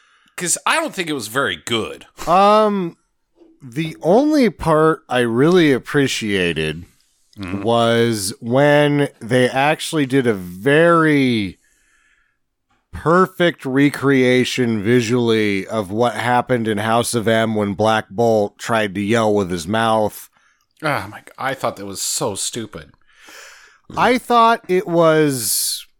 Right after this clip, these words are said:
Speaker 2: a very good depiction of what they had in that comic. I also thought that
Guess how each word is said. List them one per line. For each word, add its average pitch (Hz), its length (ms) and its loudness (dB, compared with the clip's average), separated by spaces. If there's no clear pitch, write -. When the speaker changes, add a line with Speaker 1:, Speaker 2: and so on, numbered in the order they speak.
Speaker 2:
a 143 120 -2
very 170 480 2
good 151 400 0
depiction 107 1200 -2
of 117 200 -2
what 113 380 -2
they 120 220 2
had 143 580 -2
in 139 340 -2
that 120 280 0
comic. 131 840 -4
I 120 360 0
also 170 640 2
thought 117 600 0
that 120 400 0